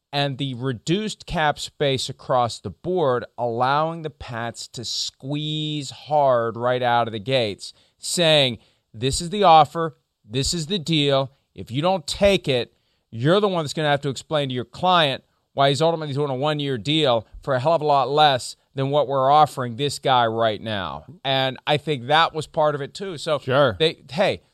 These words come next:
Speaker 1: they, they, they, they saw the unique rules and dynamics of this season,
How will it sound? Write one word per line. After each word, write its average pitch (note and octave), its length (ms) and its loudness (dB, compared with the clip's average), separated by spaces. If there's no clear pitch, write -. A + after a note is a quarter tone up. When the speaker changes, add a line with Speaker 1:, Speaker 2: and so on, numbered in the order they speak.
Speaker 1:
they, C#3 160 -4
they, D#3 200 0
they, D3+ 400 0
they D3+ 140 0
saw F#3+ 300 4
the F#3+ 80 -2
unique E3+ 480 -4
rules D3+ 720 -2
and C#3 160 -2
dynamics D3+ 640 -2
of B2 240 -2
this E3+ 260 0
season, E3 500 -6